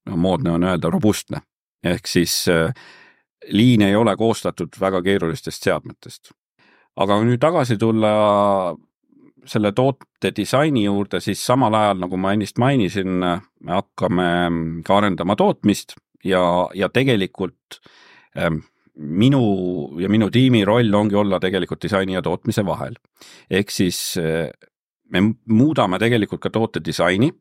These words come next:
just sellepärast, et see toode oleks toodetav ja, ja lisaks sellele, et me suudaksime igale tükile garanteerida kvaliteedi. Noh, kui te lähete poodi täna, keskmine sõiduauto on seal nelikümmend tuhat eurot, see on päris palju raha.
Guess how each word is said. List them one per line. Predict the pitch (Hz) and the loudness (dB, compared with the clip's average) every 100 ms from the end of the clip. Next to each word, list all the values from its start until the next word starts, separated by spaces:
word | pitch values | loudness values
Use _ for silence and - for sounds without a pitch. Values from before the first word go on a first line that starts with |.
| _ | _
just | - - 113 | -12 -6 -2
sellepärast, | 113 98 101 92 - | -2 0 -2 -2 -6
et | 78 | -10
see | - 98 101 | -4 -2 0
toode | 104 101 | 0 0
oleks | 85 - | -2 -2
toodetav | 101 113 117 - 143 _ _ _ _ - | 0 0 0 -2 -4 _ _ _ _ -6
ja, | 85 87 85 85 87 | 0 2 4 2 2
ja | 87 90 | 0 0
lisaks | 95 95 - | 0 -2 -2
sellele, | 110 98 87 | 0 0 0
et | 87 | -2
me | |
suudaksime | 85 107 107 - 90 | -2 0 0 -2 -2
igale | 123 120 98 101 | 0 0 0 -4
tükile | 104 101 90 82 | -4 -4 -2 -2
garanteerida | 87 85 - 101 85 80 90 | -2 -2 -2 -2 -2 -2 0
kvaliteedi. | 92 - 71 65 131 _ _ - | 0 -2 -6 -8 -10 _ _ -8
Noh, | 101 - | -8 -6
kui | - 85 | -4 0
te | 87 | 0
lähete | 90 - - | 0 -2 0
poodi | 135 104 92 | 2 2 0
täna, | 101 98 113 - - - _ | 2 2 -2 -8 -20 -20 _
keskmine | 95 - 95 92 92 87 90 - - - _ _ _ _ | -4 -2 -2 0 2 0 -4 -18 -20 -20 _ _ _ _
sõiduauto | - 92 98 104 92 | -2 2 2 2 0
on | 92 | 0
seal | 92 90 | 0 0
nelikümmend | 101 92 90 - | 0 0 -2 -2
tuhat | 95 95 143 | -4 -2 0
eurot, | 123 98 | 0 -2
see | 95 | -2
on | 101 | 0
päris | 98 90 | -2 -2
palju | - 90 90 | -4 -2 0
raha. | 117 | 0